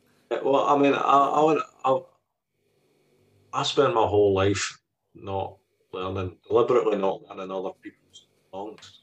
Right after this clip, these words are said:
'cause I felt like it would inhibit my own creativity. Um, latterly, I've got quite into learning other people's songs.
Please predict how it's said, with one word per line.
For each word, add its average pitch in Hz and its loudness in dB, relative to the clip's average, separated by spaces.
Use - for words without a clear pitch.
'cause 92 -12
I 85 -16
felt 101 -8
like 92 -6
it 95 -4
would 95 -8
inhibit 101 -6
my 101 -10
own 95 -6
creativity. 110 0
Um, 92 -12
latterly, 95 -4
I've 92 -16
got - -8
quite 95 -14
into 101 -8
learning 101 -2
other 101 -4
people's 95 -10
songs. 95 -8